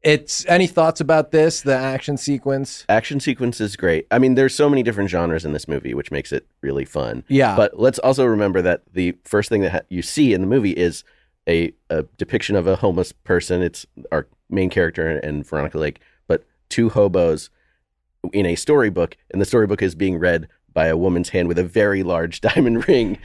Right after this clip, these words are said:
Speaker 2: So
Speaker 1: Yes.
Speaker 2: it's like, like, his point of the, like, the entertainment of suffering is not for the people who are suffering. It's for rich people.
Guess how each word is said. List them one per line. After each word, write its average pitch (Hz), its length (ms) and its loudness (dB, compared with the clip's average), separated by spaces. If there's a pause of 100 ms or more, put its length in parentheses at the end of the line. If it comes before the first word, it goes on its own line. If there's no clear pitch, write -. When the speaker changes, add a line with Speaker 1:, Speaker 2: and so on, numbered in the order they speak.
Speaker 2:
So - 40 -16
Speaker 1:
Yes. 156 320 4
Speaker 2:
it's 135 100 -2
like, 123 260 2 (420)
like, 110 200 2
his 135 160 2
point 165 220 4
of 110 100 0
the, 110 120 4
like, 95 360 -2
the 95 320 0
entertainment 104 520 0
of 85 120 -4
suffering 80 600 0 (120)
is 98 200 -2
not 95 240 -2
for 98 200 2
the 85 100 -4
people 90 300 -6
who 87 80 -2
are 69 100 -2
suffering. 67 400 -4
It's 92 140 -4
for 87 180 0
rich 80 180 -4
people. - 360 -10